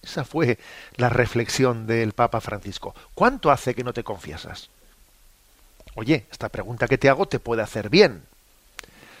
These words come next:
Porque en el fondo no es una pregunta de curiosidad, obviamente. Es una pregunta de invitación a la reflexión. De decir, eh, ponte a pensar que a veces en esta vida, eh, las cosas las hacemos o las dejamos de hacer,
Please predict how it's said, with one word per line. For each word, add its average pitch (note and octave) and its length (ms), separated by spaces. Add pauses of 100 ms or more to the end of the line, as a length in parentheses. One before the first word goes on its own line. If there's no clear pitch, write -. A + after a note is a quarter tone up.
(160)
Porque B2+ 180
en A2+ 60
el A2 60
fondo C3+ 360
no B2+ 100
es B2+ 160
una B2 220
pregunta A#2+ 360
de A#2 120
curiosidad, A#2+ 580 (160)
obviamente. A#2 640 (420)
Es - 60
una G3+ 160
pregunta E3 560 (600)
de B2+ 460
invitación C3+ 680
a D3 60
la C3 80
reflexión. A#2+ 680 (560)
De B2+ 80
decir, B2 480
eh, A#2+ 160
ponte D3 320
a E3+ 80
pensar C#3+ 380
que - 100
a A2+ 40
veces C3+ 260
en C#3+ 100
esta C#3+ 220
vida, C#3 280 (560)
eh, G#2 100
las F#2+ 160
cosas F#3 360
las C#3+ 200
hacemos F3 680
o C#3+ 60
las A#2+ 200
dejamos D3+ 440
de D#3 80
hacer, D#3+ 340